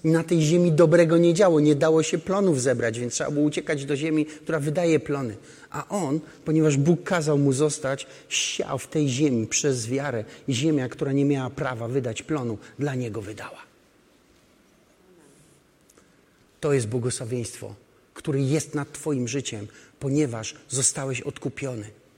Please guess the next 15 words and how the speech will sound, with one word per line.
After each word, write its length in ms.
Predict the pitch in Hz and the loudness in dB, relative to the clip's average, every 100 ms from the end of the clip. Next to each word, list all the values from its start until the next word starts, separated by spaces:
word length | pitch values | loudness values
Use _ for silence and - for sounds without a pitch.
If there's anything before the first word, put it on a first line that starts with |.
| _ _ _ _ _ _ _ _ _ _ _ _ _ _ _ _ _ _ _ _ _ _ _ _ _ _ | _ _ _ _ _ _ _ _ _ _ _ _ _ _ _ _ _ _ _ _ _ _ _ _ _ _
Ponieważ 340 | 143 147 151 127 | 0 2 2 0
zostałeś 380 | 135 - 135 | -4 -4 -4
wykupiony, 600 | 123 156 - - 175 170 - | 0 0 0 0 2 2 0
a 100 | 143 | 0
jak 180 | 147 143 | 2 4
nie 220 | 170 208 | 6 6
zostałeś, 480 | 185 175 165 156 147 | 6 0 -2 0 0
to 120 | - | 0
możesz 500 | 165 175 156 127 117 | 2 4 4 2 -2
zostać. 580 | 113 110 - 85 - - - _ _ _ _ _ _ _ _ _ _ _ _ _ _ _ - | -2 -4 -4 -8 -10 -16 -18 _ _ _ _ _ _ _ _ _ _ _ _ _ _ _ -6
Bóg 340 | 123 170 151 | 2 2 4
może 340 | 156 170 151 143 | 2 2 2 0
cię 140 | 156 | 0
wykupić 500 | 139 - 165 127 110 | -2 2 0 0 -6
dzisiaj. 560 | 107 - 135 - 92 | -6 -8 -6 -8 -10